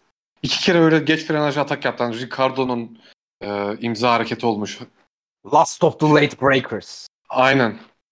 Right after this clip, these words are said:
Speaker 2: E, Murat et M Murat K bin dokuz yüz yedi sormuş. Fenerbahçeli olsa gerek. E, bir tweet alıntılamış. Ö et K Porsche Six'in bir tweetini alıntılamış. Demiş ki, "Everybody is a Red Bull fan.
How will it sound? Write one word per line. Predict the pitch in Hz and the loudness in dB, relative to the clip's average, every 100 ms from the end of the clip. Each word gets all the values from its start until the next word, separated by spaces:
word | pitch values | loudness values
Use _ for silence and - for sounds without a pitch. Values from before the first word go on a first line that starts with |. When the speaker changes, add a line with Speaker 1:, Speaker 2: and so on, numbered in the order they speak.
| _ _ _ _ _ _ _ _ _ 104 | _ _ _ _ _ _ _ _ _ -6
Speaker 2:
E, | 107 104 101 101 95 95 95 | -4 -2 -4 -6 -6 -8 -10
Murat | 120 139 185 269 - - | -8 0 4 4 2 -2
et | 202 214 - - - | -2 -2 -18 -20 -14
M | 127 131 143 170 | -10 -4 2 4
Murat | 185 165 180 185 _ _ _ _ _ _ - | 6 6 4 2 _ _ _ _ _ _ -2
K | 151 165 | 2 2
bin | 139 147 | 0 -2
dokuz | 131 147 | -2 -2
yüz | |
yedi | 120 110 | -4 -6
sormuş. | 95 80 - _ _ _ _ _ _ _ _ _ - | -8 -10 -14 _ _ _ _ _ _ _ _ _ -6
Fenerbahçeli | 120 101 92 92 | -4 -2 -4 -6
olsa | 87 85 90 _ _ - | -6 -6 -10 _ _ -14
gerek. | 87 113 - _ _ _ _ _ _ _ _ _ 117 | -8 -8 -10 _ _ _ _ _ _ _ _ _ -6
E, | 120 | -2
bir | 226 | -2
tweet | 254 254 294 | -2 0 2
alıntılamış. | 147 123 113 196 - - _ _ 156 | 2 2 -2 -2 -8 -16 _ _ 4
Ö | 214 247 | 4 6
et | 220 233 - _ _ | 2 0 -10 _ _
K | 214 214 | 0 0
Porsche | 214 202 190 196 | 2 0 0 -4
Six'in | - 180 - 180 | -8 -14 -10 -10
bir | 131 | -10
tweetini | - 147 147 190 | -12 -14 -10 -6
alıntılamış. | 185 175 185 185 | -6 -6 -8 -6
Demiş | 196 180 | -10 -6
ki, | |
"Everybody | - 240 277 175 160 | -2 0 0 -2 -2
is | 175 | -2
a | 175 | 2
Red | 180 147 | 2 0
Bull | 117 | -4
fan. | 143 196 | -4 -4